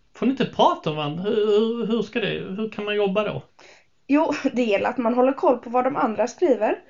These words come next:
Speaker 2: Och om man vill till exempel tipsa en kompis om något så kan man markera ett ord eller en mening och lägga en kommentar. Eh, och så taggar man den som man vill ska läsa kommentaren.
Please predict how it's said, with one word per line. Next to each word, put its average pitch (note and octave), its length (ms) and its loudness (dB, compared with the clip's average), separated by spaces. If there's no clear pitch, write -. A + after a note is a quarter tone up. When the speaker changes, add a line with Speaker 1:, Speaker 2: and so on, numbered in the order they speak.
Speaker 2:
Och D#4 180 2
om D#4+ 80 2
man D#4 140 4
vill D#4 220 -2
till D4 160 -2
exempel C#4+ 640 -2
tipsa D4 480 -2
en C4 120 -2
kompis A#3+ 640 -2
om B3+ 140 -2
något C4 460 0
så B3+ 120 -6
kan B3+ 160 -6
man A#3 140 -4
markera A#3 600 0
ett A#3 180 -8
ord B3 460 -2
eller B3 220 2
en A3+ 140 -4
mening B3 600 -4
och A#3+ 120 0
lägga B3 240 4
en G#3+ 80 -6
kommentar. A#3 720 -4
Eh, A#3+ 160 2
och C4 180 2
så C#4+ 100 0
taggar C#4+ 360 -2
man C4+ 160 4
den C#4 200 4
som A3+ 400 -8
man B2+ 140 -4
vill A3+ 140 -6
ska - 180 -6
läsa B3 320 2
kommentaren. D#4+ 580 -4